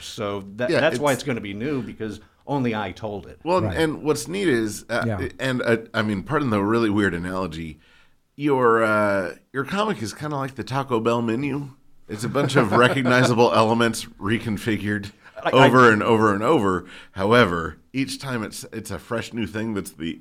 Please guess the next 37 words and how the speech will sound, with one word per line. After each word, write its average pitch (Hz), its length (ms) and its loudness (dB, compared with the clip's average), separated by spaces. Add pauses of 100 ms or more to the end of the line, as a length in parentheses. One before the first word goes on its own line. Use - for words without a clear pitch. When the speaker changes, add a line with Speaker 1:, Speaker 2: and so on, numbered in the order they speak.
Speaker 2:
"Oh, 339 240 0
I 143 100 2
didn't 165 160 -2
know 101 140 2
I'd 92 140 0
like 101 200 0
that." 143 400 -2
Speaker 1:
That's 151 280 -2
good, 123 220 0
'cause 131 120 -2
I 170 140 4
don't 196 200 2
Speaker 2:
<laughs> 156 160 2
Speaker 1:
mind 156 260 -4
tropes 143 380 -4
at 120 120 -4
all. 98 240 -2
I, 110 120 0
I 123 220 -2
Speaker 2:
Yeah. 175 60 4
Speaker 1:
love 101 200 6
tropes 151 180 0
quite 135 200 0
a 117 60 0
Speaker 3:
Yeah. 113 220 0
Speaker 1:
bit, 92 80 -6
but 113 160 -2
I 123 100 -2
just 113 260 -6
don't 127 240 -4
want 110 220 -4
it 107 100 -12
to 104 80 -18
turn 107 240 -10
into 95 160 -12
something 98 460 -10
like, 95 240 -10